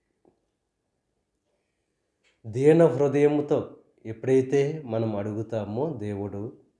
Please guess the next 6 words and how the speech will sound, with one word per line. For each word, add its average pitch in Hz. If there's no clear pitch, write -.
సమస్తాన్ని 110
అనుగ్రహించేవారుగా 101
ఉన్నారు. 92
ఆయన 131
యందు 156
మనముంటూ, 127